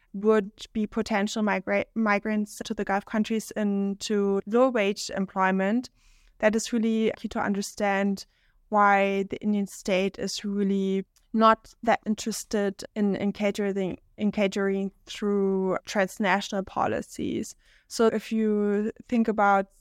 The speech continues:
also citizens having a value for states, they're just not as valuable or attractive. They do not represent the country in the sense as India would like to be represented. And interesting here is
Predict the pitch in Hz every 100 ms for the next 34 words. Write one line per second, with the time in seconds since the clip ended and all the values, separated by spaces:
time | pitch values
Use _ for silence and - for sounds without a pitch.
0 | _ - 208 - - - 233 214 226 220
1 | 220 - 202 202 208 208 - 202 196 185
2 | 196 220 254 262 - 220 220 - - 190
3 | 202 233 - - 202 196 190 - - 196
4 | - 196 - 196 196 196 202 196 185 185
5 | - - 196 - - 202 202 - _ _
6 | _ 208 196 - _ _ - 226 233 226
7 | 214 214 214 - 220 - 202 208 208 202
8 | - 202 208 - 208 202 - 202 202 -
9 | 190 190 - - _ _ _ 190 190 -
10 | 196 196 185 185 - _ - 202 180 185
11 | - 247 269 269 262 - 262 247 247 277
12 | 277 - 214 214 214 - _ _ _ _
13 | _ _ 214 277 320 - 254 247 233 233
14 | 233 233 - - 220 214 -